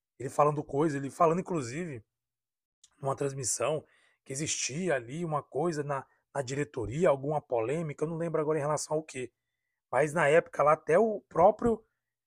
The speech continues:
o próprio narrador falou, não lembro se era o Luiz Roberto ou se era o, não lembro, era o Luiz Roberto ou outro narrador, não tô lembrado muito bem, ele, ele falou o seguinte, "Olha, isso aí é coisa, o Roger Flores tá falando isso,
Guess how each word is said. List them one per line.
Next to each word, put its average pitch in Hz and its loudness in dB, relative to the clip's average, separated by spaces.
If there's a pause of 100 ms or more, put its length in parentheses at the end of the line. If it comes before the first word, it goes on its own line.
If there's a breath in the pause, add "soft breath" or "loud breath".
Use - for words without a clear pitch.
(220)
o 113 -14
próprio 202 4
narrador 185 4
falou, 190 2 (200)
não 135 -8
lembro 156 -6
se - -4
era 160 -2
o - -8
Luiz 160 -4
Roberto 151 -2
ou 190 -8
se - -8
era 175 4
o, 165 -2 (960)
não 214 2
lembro, 127 0
era 139 2
o 151 0
Luiz 151 0
Roberto 170 0 (1200)
ou 143 -2
outro 156 -2
narrador, 127 0
não 131 -12
tô - -8
lembrado 127 -4
muito 117 -12
bem, 156 -6 (560)
ele, 185 -6 (600)
ele 214 -4
falou 220 6
o - 4
seguinte, 190 -2
"Olha, 151 8
isso 113 -2
aí 127 0
é 190 2
coisa, 185 -2
o 147 0
Roger 165 2
Flores 196 -4
tá 202 2
falando 247 2
isso, 202 -2